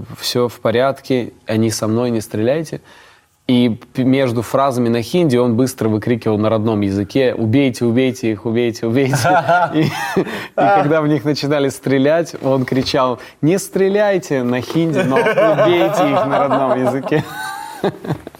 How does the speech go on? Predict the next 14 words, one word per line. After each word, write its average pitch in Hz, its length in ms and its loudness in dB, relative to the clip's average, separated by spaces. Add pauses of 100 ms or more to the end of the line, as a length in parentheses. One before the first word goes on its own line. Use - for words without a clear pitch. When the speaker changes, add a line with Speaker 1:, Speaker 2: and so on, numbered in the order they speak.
(1200)
Speaker 1:
В 110 120 0
тысяча 160 360 0
восемьсот 117 500 0
сорок 110 280 0
первом 101 420 0
году 107 520 0 (920)
сын - 480 0 (380)
из-, 151 340 4
изгнанного 120 840 2
Дуст 113 360 -2
Мухаммада 117 840 0 (460)
Акбар 127 500 0
хан, 180 380 -4 (880)
э, 110 560 2